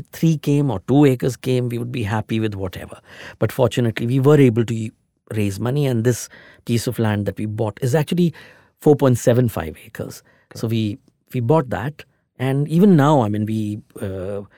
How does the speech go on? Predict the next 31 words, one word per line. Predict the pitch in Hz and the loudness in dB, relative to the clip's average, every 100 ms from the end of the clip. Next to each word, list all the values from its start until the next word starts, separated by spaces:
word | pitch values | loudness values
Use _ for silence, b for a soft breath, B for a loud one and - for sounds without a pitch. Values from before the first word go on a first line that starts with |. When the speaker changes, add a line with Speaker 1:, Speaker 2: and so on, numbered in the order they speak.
| b b | b b
Speaker 1:
there's, | - 107 101 - _ | -6 -4 -4 -14 _
we | 117 | -8
have | 104 | -2
planted | 127 120 117 113 | 0 2 0 0
more | 110 | 0
than | 110 113 | 2 0
thousand | - 101 101 117 117 | 0 -2 0 -2 -4
trees. | - 107 - 98 - | -6 -6 -8 -10 -4
<laughs> | - - - | -4 -4 -10
Speaker 2:
Wow. | 107 107 107 120 | -8 -8 -10 -8
Speaker 1:
So | 127 | -2
there | 113 123 | 2 4
is | |
Speaker 2:
Mm-hmm. | 127 | 4
Speaker 1:
enough | 135 156 | 4 2
space | - 113 113 104 | 0 -2 0 -2
around | 98 101 98 98 | -4 -6 -8 -10
us, | 117 - | -12 -14
yeah. | 92 - _ _ 110 | -14 -14 _ _ -14
Speaker 2:
Awesome, | 107 - 104 - - | -14 -14 -18 -18 -16
awesome. | 117 - 107 B B B | -16 -14 -20 B B B
And, | 165 170 | 2 4
and | 165 160 143 | 4 2 0
since | - 180 208 | 4 4 4
you | |
mentioned | 156 127 170 165 | 2 2 2 2
about, | 160 160 156 | 4 4 2
uh, | 135 110 104 104 | 0 2 2 0
Tai | 117 113 | 0 0
Chi, | 113 - 131 131 b b b - | -2 -4 -2 -4 b b b -6
uh, | 104 104 | -4 -4